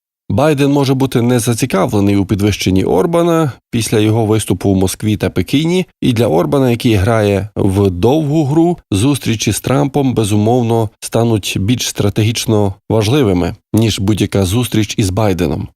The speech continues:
сказав Деніель Хегедюс, старший науковий співробітник аналітичного центру німецького фонду Маршала. Справжнє питання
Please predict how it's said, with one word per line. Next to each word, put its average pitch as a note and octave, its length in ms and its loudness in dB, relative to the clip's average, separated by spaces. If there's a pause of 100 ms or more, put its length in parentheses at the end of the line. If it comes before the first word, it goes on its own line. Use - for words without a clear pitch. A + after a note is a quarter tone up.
сказав B2 440 0
Деніель D3 440 0
Хегедюс, F#2 760 -2 (220)
старший A#2 440 0
науковий A2 400 0
співробітник A#2 760 0
аналітичного G2+ 720 0
центру G#2 420 0
німецького G2+ 500 2
фонду A2 400 0
Маршала. G#2 560 -2 (440)
Справжнє E3+ 500 0
питання C3 920 0